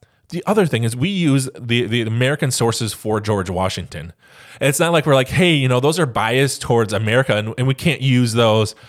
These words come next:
Yeah, we can't really learn anything about George Washington from the, the American sources." No, no, no, no, no, no. We can if they're reliable and trustworthy, and we've showed that Scripture is reliable and trustworthy, right? We spent a couple, um, episodes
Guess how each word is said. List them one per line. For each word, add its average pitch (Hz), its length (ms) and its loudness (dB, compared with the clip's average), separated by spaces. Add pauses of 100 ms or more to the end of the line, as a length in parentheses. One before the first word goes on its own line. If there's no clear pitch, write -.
(260)
Yeah, 175 280 2
we 160 100 -2
can't 156 220 -2
really 123 180 2
learn 113 220 0
anything 107 240 0
about 101 180 -2
George 101 240 0
Washington 98 580 -2
from 95 520 -4 (260)
the, 110 200 -4
the 107 120 -4
American 101 380 -2
sources." 107 280 -6
No, 254 120 0
no, 247 80 -2
no, 233 100 0
no, 208 140 0
no, 180 120 0
no. 120 200 -4 (200)
We 113 160 -4
can 131 480 -4 (380)
if 131 260 -2
they're 110 220 -2
reliable 101 640 -2
and 85 100 -8
trustworthy, 107 520 -2
and 104 80 -6
we've 101 160 -6
showed 101 220 -4
that 92 100 -6
Scripture - 420 -6
is 90 240 -8 (380)
reliable 92 800 -2
and 87 420 -6 (140)
trustworthy, 87 520 -8
right? 98 220 -4
We 104 60 -6
spent 104 200 -6
a - 40 -6
couple, 107 420 -4
um, 90 220 -8
episodes 107 500 -4